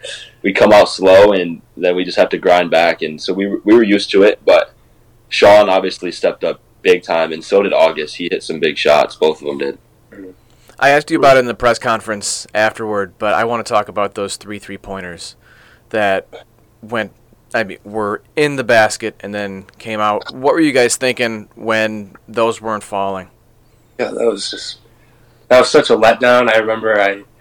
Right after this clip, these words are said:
Speaker 3: uh, got the ball off the screen, I think it was, and I shot it, and it just looked so perfect, and then hit the rim, like, three times, and then sat on top of the rim for half a second, and then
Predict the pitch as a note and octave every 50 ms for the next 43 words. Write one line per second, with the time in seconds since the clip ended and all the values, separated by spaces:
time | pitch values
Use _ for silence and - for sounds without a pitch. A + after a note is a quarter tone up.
0 | _ _ _ _ _ _ - - - - G2 G2 - _ _ _ _ _ _ _
1 | _ _ _ _ _ _ - G#2+ A2 - - A2 G#2+ G#2+ G#2+ G#2+ G#2 G2+ - G#2+
2 | - - - - A2 A2 A2+ A2 G#2 F#2+ F#2+ - - G#2 G2 A2 G2+ F#2+ G2+ G2
3 | G2 G2+ G2 G2+ G2 F#2+ F#2+ F#2 - - _ _ _ _ _ _ _ _ _ -
4 | G#2 - - - G#2+ G2+ G#2+ G2+ G2+ G#2+ G#2+ G#2 A2+ A2+ - - - - - A2
5 | G#2 - - - - A2+ A2 - - - G#2+ G#2 G#2 - G#2+ G2 F#2+ - - A2+
6 | G#2 G#2 G2+ G2 F#2+ - _ _ _ _ _ _ _ _ - C#3 C#3 C3+ - A#2+
7 | A#2+ B2 B2 A#2+ B2 A2+ G#2+ - - - A#2+ A#2+ A#2 A2+ - A2+ A2 G#2+ G#2+ A2
8 | A2 A2 G#2+ A2 G#2 G2 F#2+ F#2+ - - A2 A2 G#2 G2+ G#2 G2+ - - G#2+ G#2
9 | - G#2+ G2+ G2 F#2+ G2 F#2+ G2 - - G2+ G#2 G2+ F#2+ - - - - G2+ G2+
10 | - - G2+ G2+ G2+ F#2 F#2+ F#2+ F2+ F2 F2 _